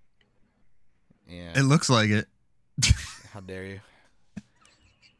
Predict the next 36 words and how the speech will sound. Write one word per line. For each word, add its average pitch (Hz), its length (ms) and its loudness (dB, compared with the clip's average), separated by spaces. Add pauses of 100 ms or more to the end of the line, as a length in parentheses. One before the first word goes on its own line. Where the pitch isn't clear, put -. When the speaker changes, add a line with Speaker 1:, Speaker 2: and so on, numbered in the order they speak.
(1300)
Speaker 2:
Oh, 131 400 0 (200)
I'm 127 120 2
Speaker 1:
Speaking 143 160 4
Speaker 2:
using 151 260 4
a 131 40 6
Speaker 1:
of 107 100 2
D 98 80 -8
C. 92 40 -10
Speaker 2:
blanket 135 560 4
for, 123 280 2
for 123 240 2
the 110 260 4
non-visual 110 680 4
people. 143 260 0
I'm 104 120 6
using 110 260 4
a 92 60 2
blanket 98 500 2
so 110 160 -2
I 95 60 2
don't, 98 260 0 (200)
like, 95 340 -6 (440)
get 120 160 0 (260)
sunburnt 113 720 2
by 101 160 4
this 95 180 0
fucking 98 380 -2
light 98 280 2
next - 400 -2
to - 60 -2
my 151 120 4
<laughs> - 0 -
face. - 440 -2 (280)
Speaker 1:
Oh 82 40 -18 (380)
my 87 40 -14
God. 85 320 -14